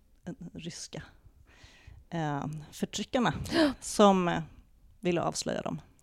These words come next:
Speaker 1: De ville egentligen jobba underifrån.
Speaker 2: Ja.
Speaker 1: Ser du fram emot någonting särskilt?
Speaker 2: Ja, eh, det är ju den här React-festivalen. Eh, Riksteatern
Speaker 1: Mm.
Speaker 2: ska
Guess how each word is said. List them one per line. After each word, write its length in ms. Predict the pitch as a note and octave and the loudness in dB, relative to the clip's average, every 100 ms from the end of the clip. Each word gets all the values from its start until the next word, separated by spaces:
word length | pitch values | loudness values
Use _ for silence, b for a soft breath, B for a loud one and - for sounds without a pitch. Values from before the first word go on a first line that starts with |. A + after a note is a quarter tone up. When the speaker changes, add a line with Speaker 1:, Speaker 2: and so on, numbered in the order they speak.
| _ _ | _ _
Speaker 1:
De 240 | - F#3+ F#3 | 4 6 6
ville 160 | F3 | 4
egentligen 340 | E3+ D#3+ - D#3+ | 4 2 -2 -2
jobba 240 | - - - - - - - - - - - - | -2 -6 -10 -20 -20 -20 -20 -20 -20 -20 -12 4
underifrån. 500 | G#3 F3 E3 F#3 - - | 6 6 2 -2 -4 -8
Speaker 2:
Ja. 280 | - G3+ F3 - b b b b b b - | 2 4 4 -2 b b b b b b -4
Speaker 1:
Ser 180 | - | 4
du 100 | A#3+ | 4
fram 180 | B3+ F3+ | 4 0
emot 180 | D#3+ - | -2 -4
någonting 220 | - - | -8 -10
särskilt? 360 | D#3+ F3 - B B B B B B | -10 -12 -12 B B B B B B
Speaker 2:
Ja, 320 | A#3 D4+ E4+ - - | 12 12 12 6 2
eh, 80 | C#4 B3+ B3+ B3 B3 A#3+ A#3+ A3+ - - - A#3+ - | 8 10 12 12 12 12 12 10 6 -2 2 2 2
det 100 | A3 | 2
är 40 | C4+ | 4
ju 120 | C#4+ | 8
den 140 | C4+ | 8
här 120 | A#3+ G3+ | 10 10
React-festivalen. 1300 | A3+ B3 - - - - A3 - B3 D4 G#3 - A3+ b b | 10 8 4 -6 -8 2 4 6 8 8 6 0 -4 b b
Eh, 500 | G#3+ G#3 G3 F#3+ F#3+ | 0 2 4 4 4
Riksteatern 760 | A3+ - - A#3+ A#3 - A3 G3+ - | 2 0 6 6 6 2 0 -4 -2
Speaker 1:
Mm. 220 | A3 B3 D4 | 6 6 6
Speaker 2:
ska 640 | - - G3 F3+ F3 F3+ | 0 2 6 6 6 4